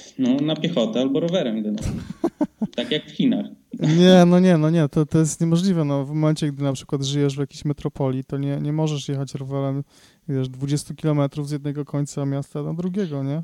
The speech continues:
Speaker 2: Jest to nie-, niewykonalne po prostu. Więc
Speaker 1: To znaczy,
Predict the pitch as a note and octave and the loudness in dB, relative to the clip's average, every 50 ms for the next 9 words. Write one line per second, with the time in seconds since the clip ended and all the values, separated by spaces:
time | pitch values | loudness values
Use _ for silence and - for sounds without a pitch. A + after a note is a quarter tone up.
0 | - - D3 - - - D#3 E3+ F3+ F#3 F#3+ F#3+ E3+ F#3 G3+ - A3 A3 B3 C4 | -8 -12 -16 -12 -4 -2 2 4 4 6 6 6 4 4 0 0 0 -2 -2 -2
1 | A3+ F3 D#3 D3+ C#3 D3 C3+ D3 C#3 C3+ C3 - - - D3+ D3 - _ - - | -2 -2 -2 -2 -4 -6 -10 -8 -6 -6 -6 -8 -12 -12 -12 -14 -14 _ -20 -20
2 | - - D#3+ - - - _ _ - D3 D3+ D3+ - F3 C3+ B2 C3 C3+ C3+ - | -20 -20 -20 -20 -20 -20 _ _ -4 -2 -2 -2 -2 -4 -4 0 0 0 0 0
3 | - E3+ E3+ F3 - - | -2 -2 -2 -2 -4 -8